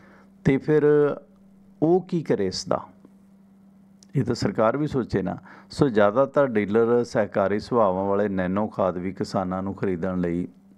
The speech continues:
ਮਜਬੂਰ ਕਰ ਰਹੇ ਨੇ। ਸੋ ਇਸ ਸੰਬੰਧੀ ਇਹ ਜਿਹੜੀ, ਅਹ, ਸਥਿਤੀ ਬਣ ਰਹੀ ਹੈ ਕਿ ਪੇਂਡੂ ਸਹਿਕਾਰੀ ਸਭਾਵਾਂ ਵੀ ਇਸ ਮਾਮਲੇ 'ਚ ਘੱਟ ਨਹੀਂ ਹੈ।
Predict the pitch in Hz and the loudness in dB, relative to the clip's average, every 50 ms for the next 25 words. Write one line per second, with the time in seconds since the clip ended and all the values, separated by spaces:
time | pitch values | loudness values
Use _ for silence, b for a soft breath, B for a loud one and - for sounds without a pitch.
0 | _ - - _ _ _ - 120 101 92 90 92 95 95 92 - - - 87 85 | _ -20 -20 _ _ _ -4 -4 -2 -2 -2 -2 -4 -4 -4 -6 -6 -4 -4 -4
1 | 85 85 82 - - 127 - _ _ _ _ B B B B B B B B B | -6 -8 -10 -10 -12 -14 -16 _ _ _ _ B B B B B B B B B
2 | B B B B B B B B B B B B B B B - 160 - - 143 | B B B B B B B B B B B B B B B 0 0 2 2 0
3 | 139 - - 175 147 - - 151 143 147 151 151 147 147 147 - - 135 139 131 | -2 -2 -4 -6 -6 -4 -2 0 0 0 0 0 0 0 0 0 0 0 0 0
4 | 127 135 127 131 131 131 131 127 - - - 123 120 120 110 107 107 104 104 101 | 0 0 2 2 2 2 0 0 -4 -8 -8 -6 -4 -2 -2 -2 -2 -2 -2 -2
5 | 104 101 - - - 120 92 - 131 123 120 123 110 87 B B B B B - | -4 -6 -6 -6 -6 -4 -4 -2 -2 0 0 -2 -2 -6 B B B B B -4
6 | 110 95 101 98 98 101 110 123 131 120 104 95 92 92 98 - - B B B | -2 -2 -2 0 0 0 0 0 0 0 0 0 -2 -4 -6 -8 -14 B B B
7 | B B B B B B B B B - - 139 110 - 139 120 120 120 123 147 | B B B B B B B B B -2 -2 -2 -2 0 -2 0 0 0 0 -2
8 | 139 - 147 131 123 - 127 110 104 107 117 - - 113 104 101 98 95 98 98 | -2 0 -2 -2 0 2 2 2 2 0 -2 -2 -2 0 2 2 2 2 0 -2
9 | 101 110 110 107 - 120 107 95 92 92 95 98 98 98 - - 117 95 87 - | -2 -2 -4 -4 -2 -2 -2 0 0 -2 -2 -4 -4 -4 -4 -2 -2 -2 -2 -4
10 | 90 87 87 87 85 85 85 - 131 | -6 -4 -4 -2 -4 -4 -6 -8 -10